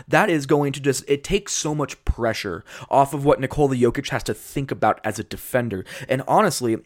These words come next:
it would give him more time to rest because he's not going to be getting just gunned at by guards coming around screens. And then, in addition to that, as we're talking about the defensive schemes Denver likes to run,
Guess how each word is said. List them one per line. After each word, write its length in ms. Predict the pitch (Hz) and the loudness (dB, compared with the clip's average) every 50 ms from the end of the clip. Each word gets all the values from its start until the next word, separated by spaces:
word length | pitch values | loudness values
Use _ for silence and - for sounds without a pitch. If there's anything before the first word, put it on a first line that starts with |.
| _ | _
it 80 | - 139 | 0 2
would 180 | 131 135 127 120 | 2 2 0 4
give 200 | 113 156 147 143 | 4 4 4 4
him 120 | 139 127 | 0 -2
more 220 | 127 123 127 123 | 0 2 2 2
time 240 | 123 - 139 123 113 | 2 0 -2 -2 -2
to 140 | 107 - - | -4 -6 -8
rest 420 | - 113 123 139 147 - - - | -4 0 0 2 0 0 -4 -8
because 240 | - 117 - - 117 | -12 -8 -8 -6 -4
he's 160 | 131 117 104 | -4 -4 -2
not 280 | 120 131 135 - 117 117 | 2 2 2 0 0 2
going 280 | 135 131 131 135 127 120 | 4 4 4 4 0 -2
to 100 | - 123 | -4 -4
be 140 | 101 123 | -4 -4
getting 300 | 110 107 123 117 120 113 | 0 0 0 2 2 0
just 320 | 113 113 98 104 110 104 - | -2 -4 -4 -6 -10 -2 0
gunned 280 | 131 123 131 131 120 | 0 2 2 0 0
at 220 | 113 107 110 110 - - - - - | 0 0 0 -2 -4 -8 -14 -8 -4
by 120 | - 107 107 | -2 -2 0
guards 300 | 98 117 107 107 107 - | 2 2 2 2 2 0
coming 320 | - 117 92 92 98 85 | -4 -8 -10 -8 -8 -8
around 260 | 85 90 95 92 90 | -8 -6 -6 -6 -6
screens. 440 | - - - 185 185 113 - - - - - - - | -6 -4 -2 -2 -2 -2 -4 -8 -12 -12 -12 -10 -6
And 200 | - 131 139 135 | -4 -2 -2 -2
then, 340 | 160 220 233 165 123 139 135 - _ - | -2 -2 -2 -4 -6 -8 -10 -10 _ -4
in 120 | 147 151 | -2 -2
addition 360 | 160 147 220 247 - - 143 | -2 -2 -2 -4 -4 -2 -2
to 40 | 120 | 0
that, 220 | 110 117 131 - - | 2 2 2 2 4
as 200 | 110 143 151 - | 2 2 2 2
we're 80 | 139 | -2
talking 360 | 127 - - 147 143 - 135 135 | -2 0 -2 -2 -2 -2 -4 -2
about 280 | 127 127 131 - - | 2 2 2 2 2
the 40 | 123 | -2
defensive 440 | 110 113 - - 147 127 - 113 - | -6 -6 -6 -4 -6 -6 -4 -6 -6
schemes 340 | - - 170 190 220 190 - | -6 -4 -2 -2 -2 0 0
Denver 240 | 127 107 98 107 | -2 0 0 0
likes 240 | 104 107 101 101 - | 2 2 0 0 -2
to 100 | - 123 | -6 -6
run, 280 | 101 101 101 101 113 | -6 -4 -6 -6 -8